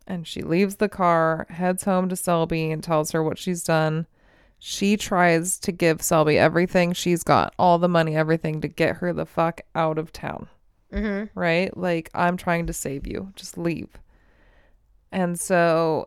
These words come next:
Speaker 1: instead of leaving with her or having any plan whatsoever, she fucking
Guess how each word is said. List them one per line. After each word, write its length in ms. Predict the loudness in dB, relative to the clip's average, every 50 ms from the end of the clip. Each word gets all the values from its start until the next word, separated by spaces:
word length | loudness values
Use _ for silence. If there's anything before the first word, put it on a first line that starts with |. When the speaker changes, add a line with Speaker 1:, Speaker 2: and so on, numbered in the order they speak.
| -4 -4
Speaker 1:
instead 880 | -2 -2 -2 -2 -2 -2 -2 -4 -6 -2 4 6 8 10 10 8 8 6
of 280 | 6 6 4 4 4
leaving 520 | 2 0 2 0 2 2 2 2 2 0 2
with 240 | 2 2 2 2 2
her 300 | 2 2 4 4 4 2
or 40 | 4
having 340 | 4 4 4 4 2 2 2
any 200 | 0 0 0 -2
plan 340 | -2 -2 -2 0 0 0 0
whatsoever, 1040 | -2 -2 -2 -2 -2 -2 0 2 0 2 0 0 -2 -2 -4 -4 -2 -2 -4 -4 _ _ _ _ -20 _ _
she 220 | -16 -6 -4 -4 2
fucking 680 | 4 4 6 6 6 4 4 4 2 0 -2 -6